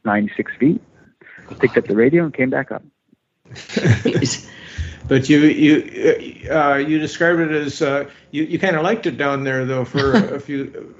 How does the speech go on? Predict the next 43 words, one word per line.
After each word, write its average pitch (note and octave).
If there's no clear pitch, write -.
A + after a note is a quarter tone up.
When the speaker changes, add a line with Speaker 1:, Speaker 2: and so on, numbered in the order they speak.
Speaker 3:
for D3+
a C3+
few D#3+
seconds F3
at C3
least, C#3+
right? C3
Speaker 1:
<laughs> D3
I, D3+
I D#3
did G3
like F3
it C#3+
down D3
there C#3
only C#3
because C3+
there B2+
was, A#2+
uh, A#2
a, C3
a B2
young C#3+
Marine C3
major B2
on B2+
the A#2+
surface C3
that A#2+
was A#2
screaming C3+
at A#2+
me A#2+
to A#2
get A#2+
out A#2+
of A2+
the A2
water. A#2
And, A2
uh, G#2+
Speaker 3:
<laughs> -
Speaker 1:
uh, F3+